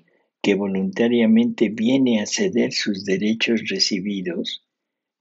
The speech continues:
como homenaje y sujeción a aquel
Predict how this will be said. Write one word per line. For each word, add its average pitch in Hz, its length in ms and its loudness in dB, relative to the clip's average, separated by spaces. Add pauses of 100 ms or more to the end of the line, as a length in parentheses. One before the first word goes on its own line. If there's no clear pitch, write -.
como 95 420 -2
homenaje 95 640 -2
y 104 180 0
sujeción 202 880 -2
a 185 240 -2
aquel 180 600 -2